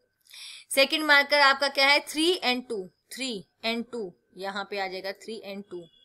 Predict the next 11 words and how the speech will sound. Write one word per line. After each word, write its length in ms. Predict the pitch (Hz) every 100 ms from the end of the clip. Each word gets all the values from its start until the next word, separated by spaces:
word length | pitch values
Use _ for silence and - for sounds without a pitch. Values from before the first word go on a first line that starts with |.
| _ - - - - -
Then 200 | 233 254
आपका 300 | 254 - 262
आएगा 240 | 247 277
फ़ोर 380 | 302 - 302 330
and 360 | - 254 262 254
थ्री, 320 | 240 202 185 -
फ़ोर 260 | 226 262 -
and 260 | 233 254 247
थ्री 260 | 233 196 - _ 202
here, 220 | 226 190 - _ _ _ _ _ _ _ _ _ _ -
ओके, 340 | 226 285 311